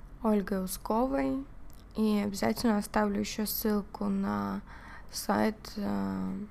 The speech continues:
где хорошо описана информация вообще основная, основные угрозы, э, A I, эм, artificial intelligence.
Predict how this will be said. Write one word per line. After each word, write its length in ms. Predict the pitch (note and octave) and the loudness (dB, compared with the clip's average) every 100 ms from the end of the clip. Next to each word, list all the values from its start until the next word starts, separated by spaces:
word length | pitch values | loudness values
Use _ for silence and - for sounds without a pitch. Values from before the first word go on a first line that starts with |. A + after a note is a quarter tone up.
| - - - - - | -12 -16 -18 -18 -8
где 600 | A3 G3+ G#3 G3+ G3 G3+ G3 | -2 0 2 0 0 -2 0
хорошо 360 | A3+ A3 B3 | -2 0 2
описана 560 | A#3 - - A3+ G3+ G3 | 2 0 0 4 4 4
информация 640 | G3 A#3 G#3+ G#3 A3+ - G3+ | 2 2 4 2 0 -4 -6
вообще 300 | - - - | -8 -6 -6
основная, 760 | F#3 G#3+ G#3 G#3+ A3+ A#3+ A#3 - - - - | -4 -2 0 2 4 4 0 -4 -14 -10 -4
основные 520 | G#3 A3+ G#3+ G#3 G3 | 2 6 6 6 4
угрозы, 840 | G3+ G3 G#3 B3 B3 B3 B3 A#3+ - - | 2 4 6 6 6 6 4 0 -4 -4
э, 440 | G3+ G3 G3 G3 - - - - - - - | -2 -2 -4 -6 -10 -16 -18 -18 -18 -18 0
A 220 | A3 A3 | 4 6
I, 540 | G#3+ G#3 G#3 G#3+ G#3+ A3+ - - | 6 6 4 4 0 -4 -10 -10
эм, 600 | G3 F#3+ G3 G3+ G#3+ A#3 - - - - | -8 -6 -8 -8 -8 -10 -16 -18 -18 -6
artificial 680 | G3+ G3 F#3+ - - G3+ G3 | -4 -4 -4 -6 -4 -4 -2
intelligence. 920 | G3 G3 G3 G3 G3+ G3+ G#3 A3+ - | -2 -2 -2 -4 -4 -6 -4 -4 -6